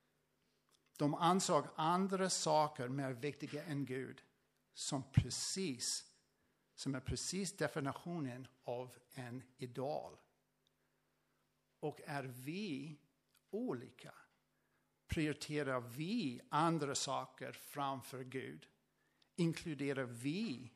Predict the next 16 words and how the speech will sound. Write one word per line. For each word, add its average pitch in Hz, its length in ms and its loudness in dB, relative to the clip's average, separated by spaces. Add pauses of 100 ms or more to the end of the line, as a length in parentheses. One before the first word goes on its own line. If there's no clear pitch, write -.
Gud 139 480 -2
i 135 140 -2
våra 131 380 2
dagliga 139 680 6
li-, 135 420 -6
eh, 127 500 -2
aktiviteter 139 880 -2
och 139 160 -8
beslut? 127 640 -6 (800)
Eller 156 560 2 (680)
litar 143 380 0
vi 143 220 0
på - 340 -4
oss 127 180 0
själva 175 800 2 (300)
istället 143 960 -2